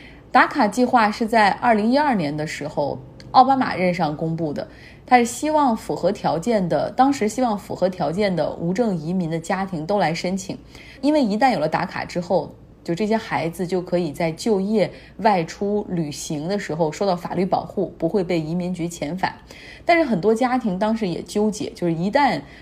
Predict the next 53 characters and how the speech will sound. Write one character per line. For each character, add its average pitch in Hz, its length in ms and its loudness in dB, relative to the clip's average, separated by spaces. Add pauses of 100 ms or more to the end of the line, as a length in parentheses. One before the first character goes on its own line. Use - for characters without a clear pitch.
你 170 120 -2
去 196 180 -2 (120)
交 254 240 6
这 247 100 2
些 226 160 2
材 147 320 -4
料、 185 280 2 (100)
注 240 200 -2
册 196 260 0
上 208 280 0
报 202 180 2
自 170 160 -8
己 170 60 -2
的 - 140 -6
身 220 300 -2
份， 208 220 2 (280)
就 269 120 0
意 285 200 2
味 214 180 4
着 170 300 2
无 175 160 0
证 226 300 2
移 170 180 -2
民 190 200 0
家 220 220 -2
庭 160 180 -6
的 160 120 -2
住 240 260 -2
址、 - 320 -8
姓 247 360 0
名， 151 360 -4 (320)
包 208 100 6
括 208 140 2
驾 208 260 0
照 208 200 2
的 175 120 0
号 208 240 0
码 160 300 -6
都 208 160 2
会 233 180 2
被 151 340 -2 (320)
政 220 200 4
府 165 160 -8
所 156 160 -2
掌 156 300 -2
握。 - 200 -6 (280)
那 247 60 2
一 240 160 6
旦 294 180 4
打 180 200 -2
卡 - 200 -6
项 202 260 0
目 165 280 -4